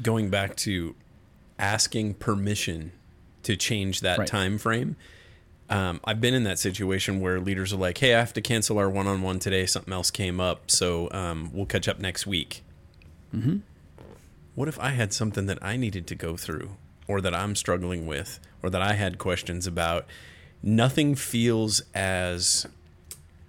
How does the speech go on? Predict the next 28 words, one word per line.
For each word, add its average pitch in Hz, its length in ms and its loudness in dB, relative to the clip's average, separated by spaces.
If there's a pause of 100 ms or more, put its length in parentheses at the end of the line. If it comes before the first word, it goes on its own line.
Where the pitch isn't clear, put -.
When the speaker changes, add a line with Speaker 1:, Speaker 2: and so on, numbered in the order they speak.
(340)
Speaker 1:
well, 123 140 4
nothing, 135 400 4
nothing 131 360 4
made 117 220 4
me 107 140 2
feel 104 500 2
less 104 320 4
important 101 640 0 (320)
than, 117 300 4
"Hey, 143 200 2
I'm 131 120 4
just 120 160 0
catch-, 120 300 2
I'm, 127 260 0
I'm, 127 300 2
uh, 131 80 2
something 139 260 2
else 131 140 6
came 123 180 2
up. 107 140 4
I'm 104 100 0
canceling 107 400 2
our 95 140 2
one-on-one." 95 480 0 (1080)
At 127 440 -4
the 131 80 2
very 131 540 2
least, 113 640 2